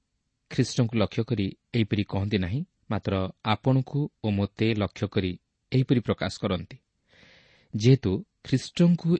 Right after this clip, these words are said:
ଏହିପରି ପ୍ରାର୍ଥନା କରିବା କୌଣସି ଆବଶ୍ୟକ ନାହିଁ, କାରଣ ସେ ପିତା ଈଶ୍ୱରଙ୍କ ମହତ୍ ଅଭିମତକୁ ସଫଳ କରିବା ନିମନ୍ତେ ଏହି ଜଗତକୁ ଆସିଥିଲେ। ମାତ୍ର ଆପଣଙ୍କୁ ଓ ମୋତେ ଈଶ୍ୱରଙ୍କ ପଥ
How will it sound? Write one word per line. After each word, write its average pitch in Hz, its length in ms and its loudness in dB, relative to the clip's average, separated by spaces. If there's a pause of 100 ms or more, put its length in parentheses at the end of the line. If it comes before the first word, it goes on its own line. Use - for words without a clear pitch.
ଏହିପରି 117 280 2
ପ୍ରାର୍ଥନା 110 420 0
କରିବା 104 320 0
କୌଣସି 151 480 -2 (480)
ଆବଶ୍ୟକ 123 420 0
ନାହିଁ, 104 280 -4 (720)
କାରଣ 127 220 4
ସେ 127 180 0
ପିତା 101 300 0
ଈଶ୍ୱରଙ୍କ 127 600 -2 (340)
ମହତ୍ 101 300 -2
ଅଭିମତକୁ 107 560 -2
ସଫଳ 101 340 -4
କରିବା 104 280 -4
ନିମନ୍ତେ 143 320 2 (720)
ଏହି 151 120 8
ଜଗତକୁ 104 420 2
ଆସିଥିଲେ। - 380 -8 (840)
ମାତ୍ର 113 180 2
ଆପଣଙ୍କୁ 127 460 2
ଓ 110 40 4
ମୋତେ 98 340 0 (500)
ଈଶ୍ୱରଙ୍କ 135 400 2
ପଥ 101 300 -4